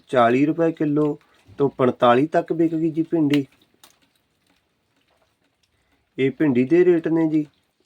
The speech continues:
ਕੱਲ੍ਹ ਵੀ ਤਕਰੀਬਨ ਪੈਂਤੀ ਤੋਂ ਚਾਲੀ ਤੱਕ ਵਿਕੀ ਸੀ, ਜਾਣੀ ਕਿ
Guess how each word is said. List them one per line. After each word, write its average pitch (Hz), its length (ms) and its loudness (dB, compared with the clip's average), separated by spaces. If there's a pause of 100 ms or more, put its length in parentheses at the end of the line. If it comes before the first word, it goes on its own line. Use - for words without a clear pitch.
(320)
ਕੱਲ੍ਹ 139 220 2
ਵੀ 156 140 4
ਤਕਰੀਬਨ 139 600 0 (480)
ਪੈਂਤੀ 139 280 0
ਤੋਂ 143 160 -2
ਚਾਲੀ 131 320 2
ਤੱਕ 170 240 -2
ਵਿਕੀ 156 320 0
ਸੀ, 147 180 -8
ਜਾਣੀ 131 280 -2
ਕਿ 143 120 -4